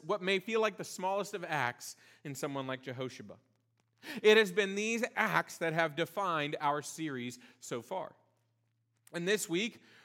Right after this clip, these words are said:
we read of another brave act. We read of another act of bravery, not unlike the act of bravery that we saw last week in Jehosheba. Because the work of the women that we look at today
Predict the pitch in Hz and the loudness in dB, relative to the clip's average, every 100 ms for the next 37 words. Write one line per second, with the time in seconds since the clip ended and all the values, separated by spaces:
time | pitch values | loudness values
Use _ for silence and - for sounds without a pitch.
0 | _ 170 190 196 254 247 240 233 180 185 | _ -2 -2 -4 -2 0 0 0 -2 -2
1 | 180 190 202 202 143 135 151 160 151 143 | 0 0 0 -4 -6 -4 0 0 0 -4
2 | 147 - 127 - _ - _ _ _ _ | -8 -14 -14 -16 _ -20 _ _ _ _
3 | - 185 185 247 233 214 208 226 233 185 | -2 -2 2 4 4 4 4 4 8 8
4 | 180 190 143 170 214 190 175 - - - | 8 2 -4 -2 -2 0 -2 -4 -14 -8
5 | 170 220 269 294 - 220 269 285 233 170 | 4 8 10 8 6 4 6 4 0 -2
6 | 139 - - 151 190 190 202 226 160 160 | -4 -12 -10 -8 8 8 8 4 -2 0
7 | 170 156 165 160 156 170 156 147 147 135 | 0 0 -2 -2 -2 -2 0 0 0 -2
8 | 151 151 131 139 156 156 110 101 _ _ | -12 -10 -10 -8 -8 -10 -14 -18 _ _
9 | _ _ - - - 226 262 220 254 214 | _ _ -16 -12 -2 6 6 6 2 4
10 | 233 302 254 240 180 214 190 247 277 247 | 8 10 10 6 4 4 6 6 6 4
11 | 233 214 196 190 196 196 190 - 165 170 | 2 0 -2 -4 2 2 2 -4 0 4
12 | 143 120 127 185 | 4 4 0 -4